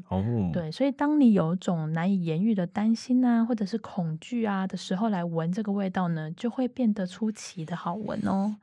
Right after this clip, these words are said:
Speaker 1: 嗯哼。
Speaker 2: 对，尤其是担心害怕，诶，自己会不会不是个好妈妈？
Speaker 1: 嗯。
Speaker 2: 或者是你有点恐惧周遭人对自己的评价，刚好你身边又没有后援，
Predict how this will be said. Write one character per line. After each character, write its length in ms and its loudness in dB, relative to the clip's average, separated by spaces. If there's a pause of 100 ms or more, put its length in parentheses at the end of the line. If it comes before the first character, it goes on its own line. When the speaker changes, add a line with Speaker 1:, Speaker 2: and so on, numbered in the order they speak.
(120)
Speaker 1:
嗯 180 -4
哼。 160 2
Speaker 2:
对， 200 0 (200)
尤 100 2
其 140 0
是 160 -2
担 240 0
心 240 2
害 240 -2
怕， 240 -2
诶， 200 0
自 140 -10
己 140 -8
会 160 -4
不 140 -6
会 240 -2
不 180 -8
是 160 -4
个 80 -6
好 220 -8
妈 240 -4
妈？ 300 -2 (100)
Speaker 1:
嗯。 320 2
Speaker 2:
或 80 0
者 100 0
是 140 0
你 80 8
有 80 6
点 220 4
恐 260 -2
惧 240 -4
周 240 -4
遭 220 -2
人 200 2
对 140 0
自 140 -4
己 60 -2
的 100 -4
评 340 -4
价， 320 -2 (380)
刚 140 0
好 180 2
你 100 6
身 220 6
边 100 6
又 80 10
没 80 8
有 80 4
后 240 0
援， 260 -4